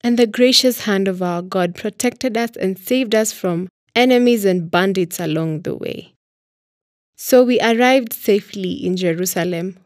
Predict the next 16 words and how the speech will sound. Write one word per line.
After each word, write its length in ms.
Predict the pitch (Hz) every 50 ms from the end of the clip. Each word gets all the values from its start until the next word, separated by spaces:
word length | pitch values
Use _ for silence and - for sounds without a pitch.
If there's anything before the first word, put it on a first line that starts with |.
| _ -
where 200 | 214 220 220 214
we 120 | 208 202
rested 420 | 180 180 180 185 185 - 190 165 -
for 160 | - - 180
three 360 | 165 - - - 208 208 196
days. 500 | 175 170 190 175 165 170 165 175 - - _ _ _ _ _ _ _ _ _ _ _ -
On 140 | 208 220 233
the 80 | 233
fourth 420 | 226 - - 254 254 254 - - 214
day 160 | - 202 202
after 320 | - - 196 - - -
our 320 | 196 - 175 190 185 170 151
arrival, 680 | 165 175 175 185 190 190 190 180 180 - 170 185 202 - _ _ _ -
the 100 | - 190
silver, 640 | 180 - - - 220 214 202 208 202 196 208 196 - _ _ _ _ 202 196
gold, 380 | - 190 185 180 180 180 175